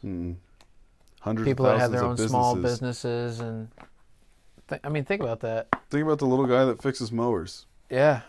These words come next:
Speaker 2: a little
Speaker 1: Lawnmowers.
Speaker 2: guy that has a bakery or anything, restaurants, family-owned restaurants that have been family-owned for years and years.
Speaker 1: Yeah.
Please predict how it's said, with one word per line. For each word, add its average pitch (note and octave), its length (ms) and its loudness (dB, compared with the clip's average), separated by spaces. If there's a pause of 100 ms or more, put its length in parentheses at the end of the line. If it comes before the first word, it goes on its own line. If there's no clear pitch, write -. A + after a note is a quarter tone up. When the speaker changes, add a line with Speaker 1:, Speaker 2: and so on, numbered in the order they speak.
(140)
Speaker 2:
a A2+ 80 -6
little B2+ 280 2
Speaker 1:
Lawnmowers. - 60 2
Speaker 2:
guy C3 180 8
that B2+ 80 2
has C3 200 2
a C3 60 -2
bakery A2+ 680 0
or A2+ 520 2 (1400)
anything, A#2+ 480 -2
restaurants, A#2+ 760 -4 (380)
family-owned C#3+ 460 8
restaurants C3+ 580 2
that B2+ 120 2
have A#2+ 140 0
been A#2+ 280 0
family-owned B2 600 0
for A#2 140 -6
years A#2+ 300 -2
and A#2+ 80 -6
years. A#2 280 -8 (460)
Speaker 1:
Yeah. F2 280 -4